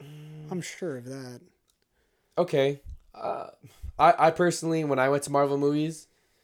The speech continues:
Speaker 1: I didn't see, I, maybe I saw people, like, wearing shirts, you know what I mean? Like, uh, and it wa-, like, you could buy Marvel shirts at Target, so, like, I feel like it's not a hard, accessible thing to do.
Speaker 2: I mean, I don't
Speaker 1: Where
Speaker 2: think it's hard to
Speaker 1: Barbie
Speaker 2: buy pink stuff.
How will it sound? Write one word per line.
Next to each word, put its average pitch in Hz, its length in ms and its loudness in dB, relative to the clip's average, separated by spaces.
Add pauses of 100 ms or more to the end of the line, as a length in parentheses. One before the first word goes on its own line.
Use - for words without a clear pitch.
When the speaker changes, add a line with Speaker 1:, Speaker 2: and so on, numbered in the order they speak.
(580)
Speaker 1:
I 113 180 0
didn't 123 200 -4
see, 127 440 -10
I, 123 80 -2
maybe 143 240 0
I 139 60 0
saw 127 140 -8
people, 113 200 -6
like, 95 140 -4
wearing 98 220 -8
shirts, - 640 -10
you 98 100 -12
know 107 60 -4
what 107 80 -6
I 107 40 -8
mean? 117 200 -12
Like, 92 240 -12
uh, 87 240 -14
and 92 100 -12
it 90 60 -8
wa-, 95 100 -6 (120)
like, 95 180 -12 (340)
you - 60 -8
could 170 120 4
buy 156 140 6
Marvel 135 300 2
shirts 127 280 -4
at 95 120 -6
Target, 92 420 -6
so, 98 120 -10
like, 87 240 -8 (120)
I 101 80 -14
feel 120 140 -8
like 113 120 -4
it's 104 80 -8
not 107 120 -4
a 85 60 -4
hard, 104 340 -2
accessible 90 420 -8
thing 87 200 -12
to - 80 -16
do. 85 340 -8
Speaker 2:
I 175 60 -12
mean, 156 80 -8
I 160 40 -4
don't 170 120 -4
Speaker 1:
Where 139 100 2
Speaker 2:
think 131 120 -2
it's 139 80 4
hard 160 220 6
to 160 60 2
Speaker 1:
Barbie 139 140 0
Speaker 2:
buy 147 200 -2
pink 160 320 -10
stuff. - 400 -6